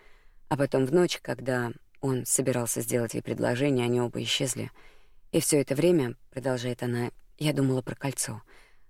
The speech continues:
Как вдруг вы находите его, закопанное на территории школы рядом с лесом, где мы искали, искали и еще раз искали наших детей. Вы говорите, что там была стрелка?»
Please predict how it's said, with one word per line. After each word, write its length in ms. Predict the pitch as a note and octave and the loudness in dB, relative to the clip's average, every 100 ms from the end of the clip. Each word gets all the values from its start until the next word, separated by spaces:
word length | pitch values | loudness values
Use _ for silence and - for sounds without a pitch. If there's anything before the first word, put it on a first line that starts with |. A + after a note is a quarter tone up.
| - | -4
Как 180 | D#3 C3 | -2 0
вдруг 260 | E3+ - | 0 2
вы 140 | C3+ D3+ | 4 4
находите 640 | B2 B2 - C#3 B2 A#2 | 2 -2 -2 -4 -4 -6
его, 240 | A2 A2+ A2+ - | -8 -10 -12 -10
закопанное 640 | - D3 - D3+ - A#2+ A#2+ | 0 0 2 0 0 -2 -2
на 120 | A#2+ | -4
территории 540 | - A#2+ A#2+ B2+ A#2 A#2 | -2 -2 0 0 0 -2
школы 400 | - C#3+ C3 A#2 | -2 0 0 0
рядом 260 | A#2 A#2 | -2 -2
с 120 | - | -4
лесом, 380 | A#2+ B2 - A#2 - - - _ - | -2 -2 -2 -4 -14 -20 -20 _ -2
где 180 | D3+ | 2
мы 140 | C#3 B2+ | 4 2
искали, 380 | B2 - D#3 A#2+ | 0 0 0 0
искали 380 | - - D3 | -2 2 2
и 80 | A#2+ | 2
еще 300 | A#2 - C3 | 0 0 2
раз 300 | A#2+ A#2+ - | 4 2 2
искали 400 | B2+ - C3+ B2+ | -2 0 2 2
наших 360 | B2 A#2+ - A2+ | 2 0 -4 -6
детей. 440 | C3 - A#2+ G2+ - - - - - - - | -6 -6 -10 -12 -18 -20 -20 -20 -20 -20 -4
Вы 160 | D3 | 0
говорите, 480 | C3 B2 B2 B2+ - | 0 0 0 0 -2
что 200 | B2 - | -2 -2
там 240 | - B2 B2 | 0 2 2
была 200 | A#2+ B2+ | 0 -4
стрелка?» 560 | - D3+ E3+ - B2 | -2 0 0 -4 -14